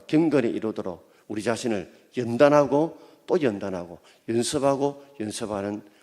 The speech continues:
우리가 되길 바랍니다. 제가 좌우명으로 삼는, 어, 그, 그 중에 하나가 "연습은 완전함을 만든다"라는 말입니다. Practice makes perfect라고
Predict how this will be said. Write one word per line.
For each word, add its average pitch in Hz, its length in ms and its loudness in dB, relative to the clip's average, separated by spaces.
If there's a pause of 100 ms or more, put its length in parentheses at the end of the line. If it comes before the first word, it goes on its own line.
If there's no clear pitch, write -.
우리가 98 240 -6
되길 95 300 -4
바랍니다. 87 540 -10 (1300)
제가 123 220 2
좌우명으로 131 500 4
삼는, 107 580 -4 (600)
어, 50 260 -10 (540)
그, - 120 -18 (120)
그 104 120 -12
중에 104 200 -8
하나가 85 520 -8 (1400)
"연습은 123 640 0 (460)
완전함을 107 560 -2
만든다"라는 82 920 -12
말입니다. 92 460 -20 (1120)
Practice 139 440 2
makes 110 360 -4
perfect라고 98 920 -8